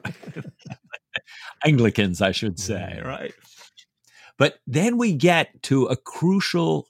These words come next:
Speaker 1: I think, Ian, turning point of this book, one that raises a question that I think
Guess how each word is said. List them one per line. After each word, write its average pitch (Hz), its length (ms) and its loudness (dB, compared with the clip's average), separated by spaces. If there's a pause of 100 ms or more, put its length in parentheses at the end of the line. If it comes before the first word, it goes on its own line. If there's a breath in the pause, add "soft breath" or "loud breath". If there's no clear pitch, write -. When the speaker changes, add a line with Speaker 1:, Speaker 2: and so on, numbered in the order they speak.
Speaker 1:
I - 160 -8
think, 131 440 -2
Ian, 131 320 0
turning 127 420 -4
point 117 400 -6
of 95 160 -4
this 95 200 -2
book, 90 380 -2
one 120 420 0
that 127 160 0
raises 113 520 0
a 95 80 0
question 104 500 -2
that 87 80 -4
I 85 60 -6
think 101 220 -6